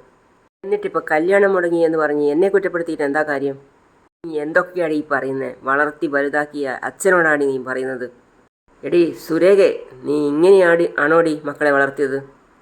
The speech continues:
ഇതിലും ഭേദം കുറച്ച് വിഷം തന്ന് എന്നെ അങ്ങ് കൊന്നൂടായിരുന്നോ?" രേഷ്മ സങ്കടത്തോടെ പറയാണ്, "അച്ഛാ, വേണ്ട അച്ഛാ. ഇങ്ങനെ നടക്കേണ്ട കല്യാണമായിരുന്നോടി ഇത്. ആ മുകുന്ദൻ മേനോൻ,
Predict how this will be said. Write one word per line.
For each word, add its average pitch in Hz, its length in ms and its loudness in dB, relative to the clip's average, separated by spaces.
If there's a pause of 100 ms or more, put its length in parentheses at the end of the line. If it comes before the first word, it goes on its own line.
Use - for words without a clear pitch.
(260)
ഇതിലും 170 200 -2
ഭേദം 156 320 2 (180)
കുറച്ച് 151 320 -2
വിഷം 151 420 0
തന്ന് 151 180 -2 (220)
എന്നെ 175 240 4
അങ്ങ് 170 200 0
കൊന്നൂടായിരുന്നോ?" 131 560 -2 (720)
രേഷ്മ 175 300 -6
സങ്കടത്തോടെ 156 540 0
പറയാണ്, 139 280 -2 (100)
"അച്ഛാ, 165 340 -2
വേണ്ട 147 360 -2
അച്ഛാ. 151 200 -4 (720)
ഇങ്ങനെ 190 400 2
നടക്കേണ്ട 151 400 -2 (120)
കല്യാണമായിരുന്നോടി 143 840 -2
ഇത്. 127 160 -8 (400)
ആ 135 120 -2 (120)
മുകുന്ദൻ 156 500 0
മേനോൻ, 151 300 0